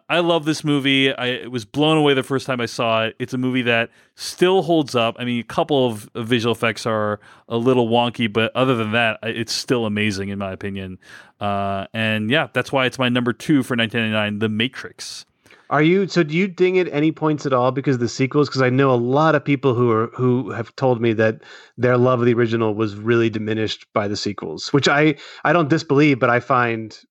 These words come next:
Speaker 2: uh, that's not how I, I, I, you know, I would never let a movie like, you know, I would never let a sequel diminish how I viewed an original. But is that,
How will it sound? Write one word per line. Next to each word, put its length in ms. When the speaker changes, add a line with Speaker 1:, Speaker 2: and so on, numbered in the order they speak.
Speaker 2:
uh, 220
that's 220
not 140
how 120
I, 200
I, 180
I, 220
you 120
know, 120
I 140
would 140
never 200
let 200
a 40
movie 220
like, 220
you 60
know, 140
I 80
would 100
never 140
let 100
a 60
sequel 520
diminish 340
how 80
I 80
viewed 220
an 120
original. 200
But 100
is 80
that, 240